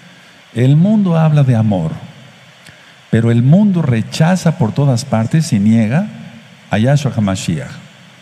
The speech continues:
Es decir, el mundo habla de amor y hay muchas definiciones de amor, y cuando es el día pagano del Día del Amor, como el catorce de febrero,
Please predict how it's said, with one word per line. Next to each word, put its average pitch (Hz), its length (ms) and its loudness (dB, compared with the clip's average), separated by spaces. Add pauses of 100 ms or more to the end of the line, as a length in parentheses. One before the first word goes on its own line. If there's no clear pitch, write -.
(440)
Es 127 140 2
decir, 117 340 -2
el 120 120 -2
mundo 170 300 2
habla 147 180 0
de 107 120 -2
amor 151 460 -2
y 135 60 -2
hay 113 80 0
muchas 110 320 -2
definiciones 101 680 -2
de 98 80 -4
amor, 123 360 0
y - 40 -8
cuando 107 280 -2
es 123 160 -4
el 101 100 -2
día 110 240 -2
pagano 101 540 -2
del 95 280 -4
Día 107 180 0
del 95 160 -4
Amor, 95 340 -2
como 95 180 -4
el 95 60 -6
catorce 98 480 -4
de 95 100 -4
febrero, 120 500 -2